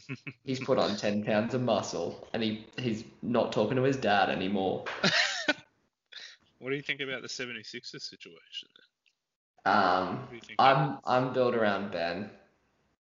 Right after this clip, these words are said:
Speaker 1: You're building around Ben?
Speaker 2: That's so what I would do. I just don't know if Joel Embiid has a place in the N B A. Look at Jokic. Look at any center in the league, even A D. They're just, they're dinosaurs.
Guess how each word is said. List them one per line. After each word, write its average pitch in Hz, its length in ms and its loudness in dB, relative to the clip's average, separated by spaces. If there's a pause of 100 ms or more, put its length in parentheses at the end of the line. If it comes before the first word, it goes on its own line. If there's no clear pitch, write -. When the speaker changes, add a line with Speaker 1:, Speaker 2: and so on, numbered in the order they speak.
(240)
Speaker 1:
You're 117 140 -16
building 120 280 0
around 98 240 -8
Ben? 101 320 -12 (400)
Speaker 2:
That's 113 240 -2
so 104 300 0
what 95 120 0
I 87 160 4
would 82 180 -6
do. 64 340 -2
I 113 120 0
just 110 360 -6 (400)
don't 110 220 0
know 101 160 0
if 101 120 -4
Joel 90 300 2
Embiid 98 300 0
has 107 160 0
a 104 40 -2
place 98 380 0
in 107 80 0
the 110 80 0
N 107 140 2
B 113 80 0
A. 113 320 4 (240)
Look 139 160 2
at - 100 2
Jokic. 110 600 4 (480)
Look 127 180 2
at - 80 6
any 113 240 4
center 110 300 2
in 110 100 2
the 110 80 4
league, 101 480 4
even 117 240 2
A 107 260 6
D. 98 280 4
They're 104 120 6
just, - 440 -4
they're 117 100 2
dinosaurs. 110 800 4